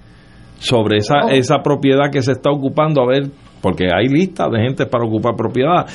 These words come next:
Speaker 1: Si quien tenía derecho a ella es el fallecido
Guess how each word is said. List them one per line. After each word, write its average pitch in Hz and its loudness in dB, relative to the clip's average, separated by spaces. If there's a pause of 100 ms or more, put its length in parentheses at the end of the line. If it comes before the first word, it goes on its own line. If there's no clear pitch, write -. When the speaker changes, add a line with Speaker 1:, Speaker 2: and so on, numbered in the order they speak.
Speaker 1:
Si - -4
quien 113 0
tenía 117 2
derecho 170 2 (440)
a 127 4
ella 135 4
es 123 2
el 139 2
fallecido 147 2